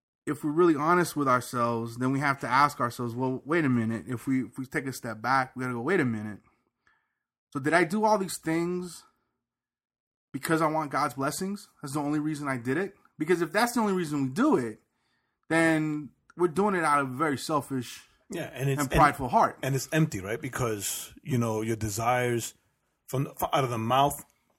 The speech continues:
Speaker 2: right, speaks the desires of your heart, or the desires of your heart speak out of your mouth, come out of your mouth, right? So then, um, so, like, I was, I was numb.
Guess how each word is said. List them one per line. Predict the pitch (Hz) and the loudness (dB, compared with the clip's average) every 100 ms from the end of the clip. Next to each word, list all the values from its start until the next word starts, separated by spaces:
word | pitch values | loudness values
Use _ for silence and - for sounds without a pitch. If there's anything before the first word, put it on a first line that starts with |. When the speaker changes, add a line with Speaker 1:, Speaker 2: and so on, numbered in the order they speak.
| _ _ - | _ _ -10
Speaker 2:
right, | 113 110 - _ _ - | -8 -8 -10 _ _ -8
speaks | - - 120 - | -2 0 -2 -4
the | |
desires | 117 107 110 110 101 | -6 -4 -2 -2 -2
of | 101 | -8
your | 101 | -8
heart, | 98 - - | -8 -10 -14
or | |
the | 98 101 | -12 -10
desires | 117 123 117 | -6 -6 -6
of | 113 | -8
your | 107 | -8
heart | 101 92 | -6 -8
speak | - 113 104 | -8 -10 -8
out | 95 | -10
of | 98 | -8
your | |
mouth, | 101 98 98 - _ _ | -8 -8 -12 -18 _ _
come | 120 | -8
out | 104 | -6
of | |
your | 98 | -6
mouth, | 98 98 | -6 -6
right? | 101 - | -8 -6
So | - 117 | -4 -2
then, | 120 | -2
um, | 117 107 110 _ _ _ _ _ _ _ _ _ _ _ _ - | -2 -4 -8 _ _ _ _ _ _ _ _ _ _ _ _ -14
so, | - | -12
like, | - | -6
I | 113 | -2
was, | 127 110 - - - _ _ _ _ _ _ _ _ _ _ _ _ _ _ - | -2 -4 -8 -10 -16 _ _ _ _ _ _ _ _ _ _ _ _ _ _ 0
I | |
was | 92 82 | 0 0
numb. | 98 139 90 | -4 -4 -4